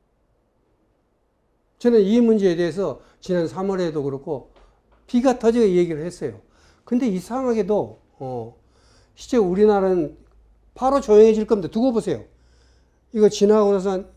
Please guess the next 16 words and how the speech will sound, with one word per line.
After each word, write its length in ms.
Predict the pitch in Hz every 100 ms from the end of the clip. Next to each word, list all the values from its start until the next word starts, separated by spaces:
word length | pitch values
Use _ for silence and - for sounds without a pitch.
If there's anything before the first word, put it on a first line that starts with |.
| _ _
절대 300 | - 190 190
한 180 | 226 240
달 160 | 240 208
이상 220 | 175 131
안 100 | 127
갑니다. 320 | 135 117 110 _ _ _ _ _
이거 120 | 202
조용해집니다. 760 | 185 185 226 233 185 151 113 - 139
예. 260 | 127 107 _ _ _ _ _ _ _ _ _ _ _ _ _ _ _ _ _ _ _ _ - - _
그것은 500 | 226 262 262 202 143
우리나라가 580 | 175 233 233 226 185
그걸 240 | - 233 196
문제 340 | 180 220 254
삼을 260 | 196 233 233
만한 300 | 214 185 196
의지가 380 | 240 226 165